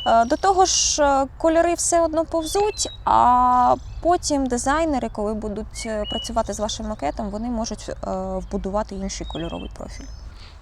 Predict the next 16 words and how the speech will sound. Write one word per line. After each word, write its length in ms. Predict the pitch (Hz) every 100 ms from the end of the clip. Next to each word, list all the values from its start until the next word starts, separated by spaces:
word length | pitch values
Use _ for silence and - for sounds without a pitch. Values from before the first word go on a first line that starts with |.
| - -
Який 320 | 214 - 381
висновок? 600 | 302 226 - 190 - - - - - -
Робити 500 | 202 202 233 370 320
файли 480 | - 269 262 226 185
для 160 | 190
друку 360 | 208 240 247 202
у 140 | 196
Procreate 520 | 196 - 190 226 359 226
без 180 | 220
участі 380 | 226 - 214 - -
Photoshop 540 | - - - 349 - - - -
можна, 360 | 214 226 185 - - - - -
але 220 | 208 311
за 120 | 339
певних 420 | - 262 247 233 -
умов. 320 | 214 202 151